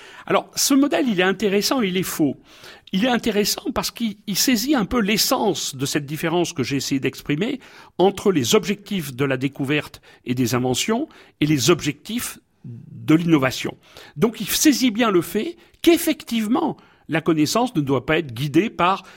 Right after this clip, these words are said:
l'économie de marché. Par contre, il a bien compris qu'il fallait extraire de cette connaissance des choses pour répondre à ses besoins du marché. Alors, ce qu'il a de faux,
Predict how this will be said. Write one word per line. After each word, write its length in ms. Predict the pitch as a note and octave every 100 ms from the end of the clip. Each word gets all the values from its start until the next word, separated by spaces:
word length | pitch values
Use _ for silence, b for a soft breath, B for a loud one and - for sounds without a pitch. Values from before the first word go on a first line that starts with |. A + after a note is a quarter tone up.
| -
l'économie 480 | C3 C3+ C3+ B2 F#3
de 60 | D#3
marché. 400 | C#3 - - - B B B -
Par 140 | -
contre, 360 | C4 F4 F#4 - b b b -
il 240 | D#3 D3 C#3+
a 60 |
bien 200 | A#2+ G3+
compris 380 | E3+ D3+ - C#4+
qu'il 100 | F3
fallait 280 | - D#3+ G#3+
extraire 600 | D#3 - - A3 F3 B2
de 140 | A#2
cette 220 | A#2 B2 -
connaissance 640 | A#2 B2 - - B3+ - B B _
des 160 | B2+ C#3+
choses 260 | - C#4+
pour 180 | - D3+
répondre 360 | C#3+ C#3+ C#4 G#3+
à 60 | C3
ses 120 | C3
besoins 280 | B2 C3 C3+
du 100 | A2+
marché. 340 | A2 - - B B B B
Alors, 180 | - A2
ce 80 | -
qu'il 220 | - D4+
a 80 | F3
de 80 | -
faux, 360 | - D#4 F4+